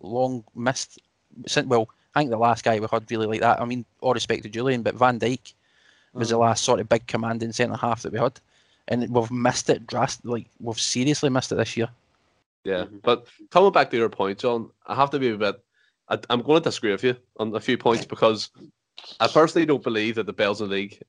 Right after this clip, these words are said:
Speaker 3: is a bigger standard in the S P L. Probably off par, I would agree, yeah, but I don't think it's massively better. I think it's the same. So I can,
Speaker 1: No,
Speaker 3: I can
Speaker 1: I wouldn't.
Speaker 3: see, I,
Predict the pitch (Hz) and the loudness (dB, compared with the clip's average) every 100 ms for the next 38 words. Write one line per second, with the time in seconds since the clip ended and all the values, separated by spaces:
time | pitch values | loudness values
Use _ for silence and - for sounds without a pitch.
0 | - 101 95 - 92 104 104 98 101 90 | -8 -8 -8 -10 -2 0 0 -2 -2 -2
1 | 101 95 92 - 95 101 - 139 139 98 | -2 -4 -4 -2 0 2 4 4 4 2
2 | 95 - 90 107 101 98 101 95 92 92 | -2 -2 0 0 -2 -6 -4 -4 -2 -2
3 | 107 95 92 117 120 98 90 - - 95 | -2 -4 -4 -4 -2 -2 -6 -10 -8 0
4 | 95 120 110 131 131 127 139 139 _ _ | 0 0 -2 0 2 4 2 -2 _ _
5 | _ _ - 107 104 98 - 98 - 104 | _ _ -4 -2 -4 -6 -10 -10 -4 0
6 | 107 139 - _ - 107 101 95 _ _ | 0 -2 -8 _ 0 2 0 -6 _ _
7 | _ _ 107 104 127 123 123 110 123 127 | _ _ -4 2 4 4 2 -2 0 0
8 | 135 135 _ _ 110 113 | 0 -2 _ _ -4 -4